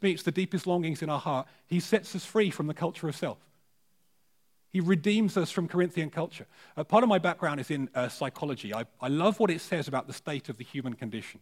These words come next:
I came across some really remarkable research, uh, recently from a Stanford psychologist called Robert Sapolsky. A picture of him, uh, on the screen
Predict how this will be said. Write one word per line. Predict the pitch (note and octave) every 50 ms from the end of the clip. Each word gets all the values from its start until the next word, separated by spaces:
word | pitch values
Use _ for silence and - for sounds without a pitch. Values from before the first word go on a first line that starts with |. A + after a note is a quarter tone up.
| _ _ _ - - - - - - - _ _
I | - D3
came | - - G#3 A#3+
across | C4+ - - A#3 F#3 -
some | - F#3 F3
really | F#3+ G3+ G3
remarkable | E3+ D#3+ D#3+ D#3+ F3+ E3+ - - D3 C#3+ B2+
research, | B2 C#3+ C#3 - - C3+ A#2+ A#2 - - - - - _
uh, | - B2+ -
recently | - C#3 C#3+ C3+ - - B2+ A2 A2
from | - - B2+
a | B2+
Stanford | - - - E3+ F3 G#3 G3+ - - D3+
psychologist | - - D3+ C3 - - D3 C#3 B2+ - - G2+ F#2+ - - -
called | - C3 A#2 A#2
Robert | B2 D#3 D#3 C3 F3+ - - - - _ _ _ _ _ _ -
Sapolsky. | - - D#3+ - - - D#3+ C#3 - - - C3+ A#2+ - -
A | - -
picture | - G3 F3+ - G#3
of | -
him, | - A3 F#3+ D#3 - - - - -
uh, | D3+ -
on | E3+ E3
the | E3
screen | D#3 - - F#3+ G3+ A3 G#3+